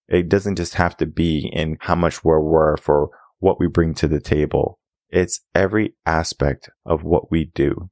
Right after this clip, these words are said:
So if you're having a hard time understanding your value, if you're having a hard time understanding your worth,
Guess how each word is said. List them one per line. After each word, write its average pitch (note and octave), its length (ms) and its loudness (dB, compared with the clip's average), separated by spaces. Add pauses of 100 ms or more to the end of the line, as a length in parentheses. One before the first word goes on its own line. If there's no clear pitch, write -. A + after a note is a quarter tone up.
(100)
So F#2+ 300 2
if E2+ 120 -2
you're G#2 120 2
having B2+ 320 0
a F#2+ 40 -2
hard F#2 360 0
time F#2+ 260 0
understanding E2 600 -2
your D#2 120 -4
value, D2+ 460 0
if D2 80 -8
you're F#2 140 0
having F#2+ 320 -2
a - 180 -4
hard E2 260 0
time E2 420 -2 (220)
understanding E2 600 -2
your D#2 160 -2
worth, D#2+ 400 0